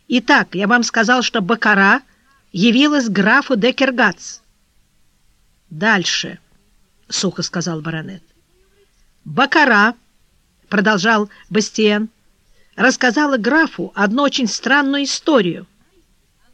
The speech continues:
«В самом деле? Вы сейчас сами увидите». С тех пор, как сэр Вильям сошёл на землю,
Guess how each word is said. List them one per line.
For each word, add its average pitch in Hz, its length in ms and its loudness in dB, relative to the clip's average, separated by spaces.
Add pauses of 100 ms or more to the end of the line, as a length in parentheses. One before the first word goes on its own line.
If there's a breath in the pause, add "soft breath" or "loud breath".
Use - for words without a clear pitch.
(520)
«В - 60 -10
самом 170 420 0
деле? 285 380 -2 (1300)
Вы 262 180 2
сейчас 277 360 0
сами 294 380 2
увидите». 185 640 -2 (1900)
С - 160 -14
тех - 260 -2
пор, 330 200 2
как 269 200 -6
сэр 269 260 -2
Вильям 208 360 -2
сошёл 202 400 -4
на 185 160 0
землю, 202 520 -4